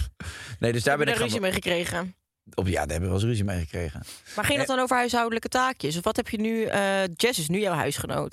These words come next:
Speaker 2: Hebben jullie wel eens ruzie over het huishouden?
Speaker 1: Ja.
Speaker 2: Wat dan? Oh ja, ik weet het al.
Speaker 1: Wat dan?
Speaker 2: Over die bananenschil die ze had laten liggen.
Speaker 1: Nee,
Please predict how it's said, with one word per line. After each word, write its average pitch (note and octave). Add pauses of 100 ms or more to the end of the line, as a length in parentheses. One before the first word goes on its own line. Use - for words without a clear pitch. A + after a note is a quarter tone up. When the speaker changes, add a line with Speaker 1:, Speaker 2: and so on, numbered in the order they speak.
Speaker 2:
Hebben F#3
jullie A3+
wel G#3+
eens G3+
ruzie G3+
over F3+
het F#3+
huishouden? F3
Speaker 1:
Ja. G#2+ (720)
Speaker 2:
Wat F#3+
dan? F#3 (460)
Oh A3+
ja, G#3
ik F#3+
weet G3+
het F3+
al. D#3
Speaker 1:
Wat D#3+
dan? D#3 (240)
Speaker 2:
Over G3
die F#3+
bananenschil F#3+
die E3
ze A3
had G#3
laten F#3+
liggen. E3
Speaker 1:
Nee, A#2+